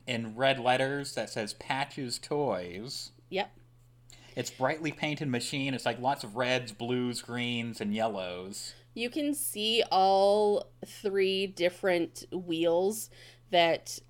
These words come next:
Speaker 2: uh, Vout and Boog were bringing out on the front of this contraption. You see the big one, which controls, like, the starting of the machine.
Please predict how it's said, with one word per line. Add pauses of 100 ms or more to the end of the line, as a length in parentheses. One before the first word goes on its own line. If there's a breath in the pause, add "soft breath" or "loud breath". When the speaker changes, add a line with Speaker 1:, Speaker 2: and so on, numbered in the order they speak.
Speaker 2:
uh,
Vout (100)
and
Boog
were
bringing
out (560 soft breath)
on
the
front
of
this (1000)
contraption.
You
see
the
big
one,
which (460 soft breath)
controls,
like, (220)
the
starting
of
the
machine.